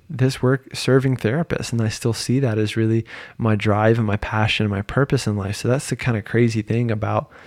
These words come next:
being here and doing all this and whatnot is, is the way that, you know,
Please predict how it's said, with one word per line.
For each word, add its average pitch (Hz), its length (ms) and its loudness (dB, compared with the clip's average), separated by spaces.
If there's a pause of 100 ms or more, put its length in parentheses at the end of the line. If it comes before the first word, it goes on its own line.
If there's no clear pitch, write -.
(440)
being 117 280 6
here 113 260 4
and 107 120 2
doing 110 280 0
all 110 180 0
this 113 280 -2
and 113 100 0
whatnot 104 500 -4
is, 113 440 -4
is 104 180 -4
the 107 120 2
way 104 320 2
that, 101 420 -4 (460)
you 110 120 2
know, 98 380 2